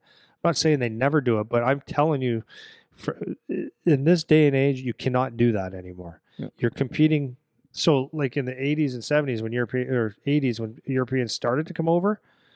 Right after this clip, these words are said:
Speaker 1: all of a sudden, guys had to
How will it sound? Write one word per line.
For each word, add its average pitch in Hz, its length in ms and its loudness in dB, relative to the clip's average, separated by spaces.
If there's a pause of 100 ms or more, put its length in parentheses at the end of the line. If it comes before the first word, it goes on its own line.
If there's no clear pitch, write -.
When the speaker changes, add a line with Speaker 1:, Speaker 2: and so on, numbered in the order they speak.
(1000)
Speaker 1:
all 160 120 4
of 185 60 4
a 156 100 2
sudden, 156 440 4 (220)
guys 151 220 4
had 151 180 2
to 131 140 2